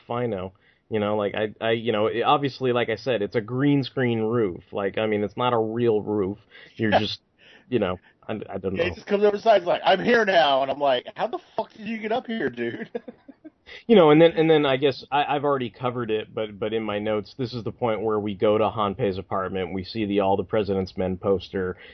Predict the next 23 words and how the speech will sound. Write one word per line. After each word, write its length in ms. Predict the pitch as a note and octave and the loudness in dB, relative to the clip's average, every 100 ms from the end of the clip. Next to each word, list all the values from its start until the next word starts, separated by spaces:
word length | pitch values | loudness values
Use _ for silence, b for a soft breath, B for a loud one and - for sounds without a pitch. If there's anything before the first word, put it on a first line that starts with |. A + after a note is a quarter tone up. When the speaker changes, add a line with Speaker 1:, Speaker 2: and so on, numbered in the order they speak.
| B | B
Speaker 1:
You 80 | G#2+ | 0
know, 120 | G2 | 2
Mitsuko 800 | G#2 G#2+ - A#2+ G2+ A2 G#2 G#2 - | 2 -2 -2 -2 0 0 2 2 0
and, 420 | G2 F#2+ F#2+ F#2 | 0 0 0 0
uh, 260 | F#2 F#2 F#2+ | 0 0 0
Masaru 720 | G#2 - G#2+ G2 G2+ G2 F2+ | -2 0 0 2 2 2 2
are 120 | F2+ | -2
hiding 440 | - G2+ F#2+ F#2 | -2 0 2 0
out 260 | F2 F2+ - | -2 -2 -2
with 140 | F2+ | -4
him 260 | - F2+ F2 | -2 -4 -2
and 100 | E2+ | -4
everything 440 | F2+ F#2 F2+ F2+ | -4 -4 -4 -4
like 180 | F2+ F2 | -4 -2
that 280 | F2+ E2+ - | -2 -4 -4
for 180 | F#2+ F2 | -4 -4
a 40 | |
few 200 | - G2 | -2 0
minutes 460 | F2+ E2+ F2 E2+ - | 0 0 -2 -6 -8
while 220 | G2 F#2 | -2 0
they're 180 | F2+ F2 | 0 -2
sort 220 | - F#2 | -4 -4
of 100 | F2+ | -4